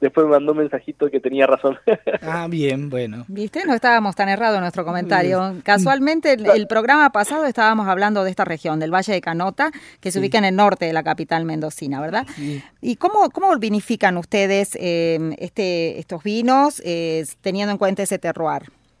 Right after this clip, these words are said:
Speaker 1: Bueno, es, es súper difícil. Eh, iniciamos trabajando en una bodeguita, nosotros alquilamos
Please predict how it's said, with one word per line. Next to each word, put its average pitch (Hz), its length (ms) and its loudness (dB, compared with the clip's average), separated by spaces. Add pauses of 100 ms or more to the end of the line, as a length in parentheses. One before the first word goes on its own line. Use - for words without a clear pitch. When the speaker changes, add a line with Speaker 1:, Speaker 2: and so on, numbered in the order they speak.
(920)
Speaker 1:
Bueno, 165 220 6
es, 185 200 0
es 202 140 0
súper 240 240 0
difícil. 170 420 0
Eh, 156 240 0
iniciamos 208 640 2
trabajando 170 400 2
en 202 40 -2
una 185 120 4
bodeguita, 165 480 4
nosotros 165 320 0
alquilamos 139 540 0